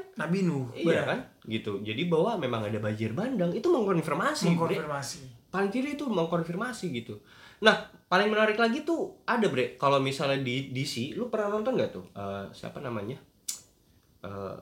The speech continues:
Speaker 2: Aquaman.
Speaker 1: Aquaman pernah nonton.
Speaker 2: Nah, itu kan Atlantis juga kan?
Speaker 1: Iya.
Speaker 2: Dan ini juga memang pada akhirnya diangkat juga ke pop culture, Bre, gitu. Nah, salah satu yang paling menarik nih, eh,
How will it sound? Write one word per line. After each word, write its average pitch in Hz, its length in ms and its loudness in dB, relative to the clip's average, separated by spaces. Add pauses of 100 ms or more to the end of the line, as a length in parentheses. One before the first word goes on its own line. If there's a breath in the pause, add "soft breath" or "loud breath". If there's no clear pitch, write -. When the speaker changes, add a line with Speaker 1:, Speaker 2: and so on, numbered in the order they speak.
Speaker 2:
Aquaman. 190 440 2 (800)
Speaker 1:
Aquaman 214 420 4
pernah 190 260 6
nonton. 196 200 6
Speaker 2:
Nah, 95 100 0
itu 107 120 -2
kan 226 140 4
Atlantis 202 420 0
juga 208 260 2
kan? 110 120 0
Speaker 1:
Iya. 139 340 6 (160)
Speaker 2:
Dan 110 160 0
ini 170 280 2
juga 127 300 4
memang 131 320 4 (260)
pada 131 240 6
akhirnya 143 260 2
diangkat 170 340 2
juga 160 220 4
ke 123 100 0
pop 117 200 -2
culture, 135 340 -4
Bre, 98 280 -10
gitu. 92 320 -12 (300 loud breath)
Nah, 139 120 4
salah 143 200 4
satu 156 200 0
yang 220 180 4
paling 175 200 6
menarik 165 440 4
nih, 190 260 -2
eh, 110 520 0